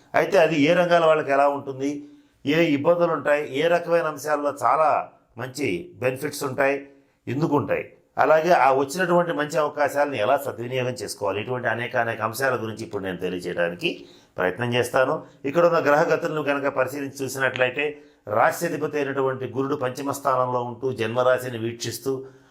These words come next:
అద్భుతమైనటువంటి శుభ ఫలితాలు ఇస్తున్నాడు. మరి ఏ ఏ రంగాల్లో శుభ ఫలితాలు ఇస్తున్నాడంటే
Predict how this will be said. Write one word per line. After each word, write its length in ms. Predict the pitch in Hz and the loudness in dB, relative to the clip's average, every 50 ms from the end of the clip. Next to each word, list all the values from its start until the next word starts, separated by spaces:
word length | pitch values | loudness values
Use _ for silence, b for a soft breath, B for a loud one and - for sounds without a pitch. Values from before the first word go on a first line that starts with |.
| B B B | B B B
అద్భుతమైనటువంటి 840 | - - - 113 135 151 147 156 151 147 143 139 135 135 131 131 127 | -8 -6 -2 2 4 4 6 6 4 4 4 2 2 2 2 2 0
శుభ 240 | 110 117 120 127 127 | 0 0 0 2 2
ఫలితాలు 320 | 127 127 120 127 127 117 | 2 0 2 0 -2 -2
ఇస్తున్నాడు. 460 | 113 113 - 117 117 117 117 117 120 120 | -2 -6 -8 -6 -2 0 0 0 0 -2
మరి 200 | 117 117 113 113 120 | -2 -2 0 0 0
ఏ 140 | 139 151 160 | 0 0 0
ఏ 40 | 165 | 2
రంగాల్లో 420 | 151 151 147 147 151 147 147 143 | 0 0 0 0 0 0 0 0
శుభ 200 | 135 135 139 135 | -2 -4 -4 -2
ఫలితాలు 280 | 139 135 135 139 131 127 | -4 -4 -2 -4 -4 -6
ఇస్తున్నాడంటే 760 | 123 - - 131 127 123 120 113 110 131 131 101 90 B | -6 -8 -4 -4 -2 -2 -4 -4 -2 -2 -2 -2 -2 B